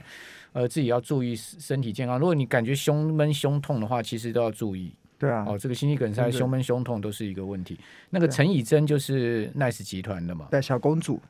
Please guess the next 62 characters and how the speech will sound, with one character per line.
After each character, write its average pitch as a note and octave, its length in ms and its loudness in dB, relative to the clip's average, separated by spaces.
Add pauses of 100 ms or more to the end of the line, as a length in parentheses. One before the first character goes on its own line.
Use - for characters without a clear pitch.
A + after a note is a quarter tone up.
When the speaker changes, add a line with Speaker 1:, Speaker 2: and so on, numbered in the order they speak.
(480)
Speaker 2:
对， A2+ 120 2
小 G#2 200 0
公 A#2 200 2
主 A2 120 0
陈 E3 60 6
以 - 40 4
真。 A2+ 120 2
Speaker 1:
好， G3 40 4
那 G3+ 60 10
我 F#3+ 60 10
们 D#3+ 100 6
这 F3+ 40 4
边 F#3+ 120 4
休 G3+ 120 10
息 D#3 100 4
一 - 20 2
下， D#3 100 12
等 C3+ 100 6
一 - 40 8
下 - 20 6
回 C3 80 6
到 B2 100 8
节 A2+ 80 0
目 G#2 60 -2
现 G#2 160 -4
场。 F#2 100 -6 (1300)
九 C#3+ 100 0
八 E3+ 140 8
新 G3 120 4
闻 F#3 120 6
台 D#3+ 340 10 (120)
F E3+ 180 6
M D#3 120 8
九 C#3 120 4
八 C3 120 10
点 B2+ 240 2
一 C#3 80 0
财 C#3 200 4
经 D#3 180 2
一 D3 80 0
路 D3 180 4
发， C#3+ 380 8
我 A#2+ 160 2
是 A#2+ 80 -2
阮 A2 100 2
慕 B2 120 0
华。 B2 120 4
我 C#3 60 4
们 F3 100 2
今 G#3 80 2
天 G#3+ 80 6
直 F#3 160 2
播 F3+ 160 6
改 E3 160 8
到 D#3 140 10
脸 B2+ 180 4
书 D3+ 160 -2
上 C#3+ 200 4
直 A#2 180 -4
播 A#2 220 2
了。 F#2+ 240 2
好， E2 160 -10